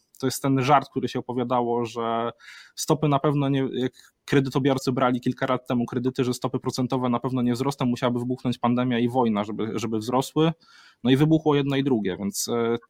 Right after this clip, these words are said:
te, pandemia prawdopodobnie jest za nami, natomiast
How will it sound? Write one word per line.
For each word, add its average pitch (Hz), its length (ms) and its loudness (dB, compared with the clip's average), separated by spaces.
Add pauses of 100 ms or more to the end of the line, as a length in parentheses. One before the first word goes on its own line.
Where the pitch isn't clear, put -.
te, 151 400 6 (460)
pandemia 165 360 6
prawdopodobnie 151 640 0
jest 139 140 2
za 135 80 0
nami, 135 260 2
natomiast 135 640 -4